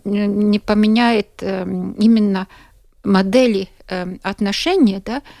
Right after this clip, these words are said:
мы просто друг друга убьём. И теперь, Марина, подумай, у нас есть техника, э, технологии лететь в космос, да. У нас есть, э, ну, не знаю, какие там нанотехнологии,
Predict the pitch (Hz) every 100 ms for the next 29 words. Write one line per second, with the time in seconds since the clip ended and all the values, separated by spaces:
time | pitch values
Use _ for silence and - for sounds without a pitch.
0 | - 214 - 302 320 240 202 220 220 220
1 | 277 226 214 208 220 220 180 - - -
2 | 202 226 240 311 277 240 294 254 - 220
3 | 247 208 180 - - _ _ - 226 269
4 | - 233 - - - _ _ - - 294
5 | - 233 - 202 202 - - 208 196 196
6 | - - - 214 226 220 269 240 220 202
7 | 214 - 269 - - - 254 254 185 170
8 | - - - 170 196 - - - - -
9 | - 226 269 285 294 277 - - 247 240
10 | 240 240 226 - 240 269 240 262 262 285
11 | 277 277 - 277 277 262 254 254 311 285
12 | - 277 - 277 269 247 269 202 196 190